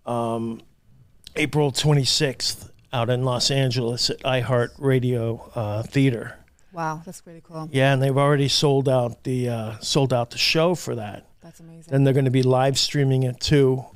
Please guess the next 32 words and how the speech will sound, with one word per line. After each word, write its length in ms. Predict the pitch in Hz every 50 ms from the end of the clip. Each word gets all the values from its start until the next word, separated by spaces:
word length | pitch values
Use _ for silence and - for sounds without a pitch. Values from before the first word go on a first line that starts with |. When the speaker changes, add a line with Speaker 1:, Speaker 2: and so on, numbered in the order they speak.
| - -
Speaker 1:
uh, 400 | - 120 113 110 107 107 104 117 117 - _ _ - _ _ _ _ _ _ _ _ -
on 360 | 120 120 120 117 120 120 123
May 140 | 135 135 131
first. 640 | - - - 143 131 110 - - - - - - - - - - - _ _ _ _ _ _ _ _ _ _ _ _
So 600 | - - - - 131 123 123 120 120 120 120 113 - - _ - - _ _
they 220 | 139 147 160 165
even 280 | 175 185 180 196 196 185
made 200 | 180 175 165 143
these, 320 | 185 175 160 135 123 -
uh, 400 | 180 165 160 147 151 147 139 135 127 - - -
Speaker 2:
Oh, 200 | - 202 220 226
Speaker 1:
Harley, 480 | 302 294 294 294 277 277 269 277 302 254
Speaker 2:
boy. 40 | 208 - 220
Now 180 | 214 220 220 233
we're 100 | 240 247
Speaker 1:
Harley 300 | 208 208 - - 208 208
Speaker 2:
talking 160 | 285 277 285
Harley 260 | 269 294 285 285 302
Speaker 1:
t-shirts 200 | 302 311 202 180
here. 400 | 165 170 320 - - - - 190
Speaker 2:
t-shirts. 80 | - 139
Speaker 1:
Yes, 560 | 151 180 202 214 214 165 - - - - -
the, 280 | - - 139 139 147 - - -
the 200 | 160 160 160 160
actual 380 | 160 170 170 - - 190 175 160
Harley 400 | 139 156 180 185 180 170 175 165
t-shirt. 600 | - - - 202 196 180 - - 220 220 220 220 - - - - _ _ - _ _ _ _ _ _ _ _ -
There 160 | 151 147 151
it 80 | 143
is. 320 | 151 151 156 147 - - -
You 240 | - - 135 147 135
can 160 | 135 151 -